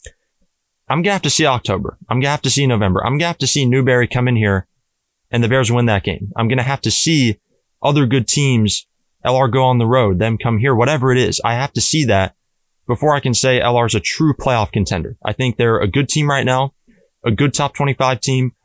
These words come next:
one of the better teams in this part of the country in Division two football. But again, I can't judge them one hundred percent yet on who they've beaten. As for the men's soccer team, they're six two and one overall,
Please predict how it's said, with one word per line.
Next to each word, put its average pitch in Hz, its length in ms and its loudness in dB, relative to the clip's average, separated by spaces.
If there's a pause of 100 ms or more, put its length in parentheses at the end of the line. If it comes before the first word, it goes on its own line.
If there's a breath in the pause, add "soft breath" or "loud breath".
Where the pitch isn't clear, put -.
(100)
one 127 180 -2
of 139 40 2
the 131 60 0
better 135 220 2
teams 131 420 0
in 127 160 0
this 131 140 0
part 127 200 -2
of 104 40 0
the 101 80 0
country 151 520 -2
in 120 120 0
Division 107 280 2
two 101 140 -4
football. 104 420 -2 (540 loud breath)
But 117 340 0 (380)
again, 120 220 -2
I 104 60 0
can't - 280 -6
judge 123 260 0
them 110 120 0
one 107 80 0
hundred 117 300 -2
percent 113 360 -2
yet 107 240 2
on 104 140 0
who 104 120 2
they've 98 200 0
beaten. - 320 -4 (720 loud breath)
As 123 100 -2
for 135 140 -4
the 120 60 0
men's 131 280 0
soccer 160 320 0
team, 147 220 -2
they're 131 80 0
six - 280 -2
two 143 160 -2
and 123 120 0
one 123 100 2
overall, 117 500 0